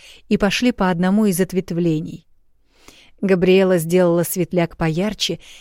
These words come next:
и принялась разглядывать стены. «Должны же здесь быть еще смотровые оконца, и двери тоже где-то должны быть», подбадривала она себя и Розетту. «Я обязательно найду выход,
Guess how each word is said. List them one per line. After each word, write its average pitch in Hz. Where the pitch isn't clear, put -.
и 208
принялась 214
разглядывать 180
стены. 160
«Должны 208
же 185
здесь 170
быть 175
еще 202
смотровые 180
оконца, 202
и 170
двери 180
тоже 214
где-то 165
должны 214
быть», 156
подбадривала 165
она 165
себя 160
и 156
Розетту. 170
«Я 202
обязательно 226
найду 214
выход, 180